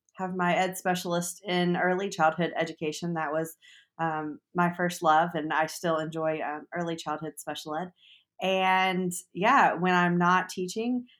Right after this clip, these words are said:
I have a little five-year-old who keeps me on my toes, and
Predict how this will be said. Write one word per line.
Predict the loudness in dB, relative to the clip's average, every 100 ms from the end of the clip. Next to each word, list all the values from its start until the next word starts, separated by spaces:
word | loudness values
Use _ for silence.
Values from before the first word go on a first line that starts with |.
| _
I | -2 0 0
have | 2 0 0
a |
little | -4 -4 2
five-year-old | 4 4 0 -2
who | -4
keeps | -8 -8 -8 -6
me | -2
on | -2
my | -2
toes, | -4 -2 0 -2 -2 -4
and | -6